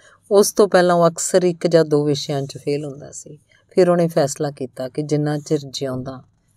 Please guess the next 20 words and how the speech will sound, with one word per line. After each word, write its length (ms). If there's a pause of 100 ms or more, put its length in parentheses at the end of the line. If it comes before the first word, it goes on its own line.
(140)
ਪ੍ਰੀਖਿਆ 380
ਦਿੰਦਾ 380
ਰਹਾਂਗਾ, 540 (540)
ਪਾਸ 380
ਹੋਣ 160
'ਤੇ 200
ਪ੍ਰੀਖਿਆ 420
ਦੇਣੀ 300
ਬੰਦ 320
ਕਰਾਂਗਾ। 520 (440)
ਇਵੇਂ 340
ਉਹ 100
ਰਾਜਸਥਾਨ 760
ਦੇ 200
ਘਰ 380
ਘਰ 360
'ਚ 160
ਜਾਣਿਆ 460
ਜਾਣ 280
ਵਾਲਾ 360